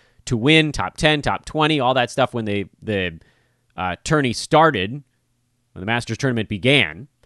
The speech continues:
And now he's got daily matchup props for you guys to get down on. So this is all a, a big old package deal. Make sure to go to hoop dash ball dot com. Check out the Wager Pass.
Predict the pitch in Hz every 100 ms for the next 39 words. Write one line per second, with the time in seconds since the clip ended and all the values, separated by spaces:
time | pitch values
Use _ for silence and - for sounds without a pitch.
0 | _ _ _ _ - 110 113 131 120 117
1 | 101 139 143 131 110 117 127 135 160 139
2 | _ _ _ - 147 143 151 - - -
3 | - 147 143 143 135 143 139 143 135 143
4 | 135 135 - _ - 254 269 196 226 190
5 | 135 147 123 156 233 170 156 - 147 151
6 | 127 104 117 82 110 156 220 247 240 180
7 | 143 233 285 _ _ 165 160 160 - 156
8 | 151 147 - 104 87 98 - _ _ _
9 | - 185 170 156 165 127 113 185 226 143
10 | 120 - 80 78 120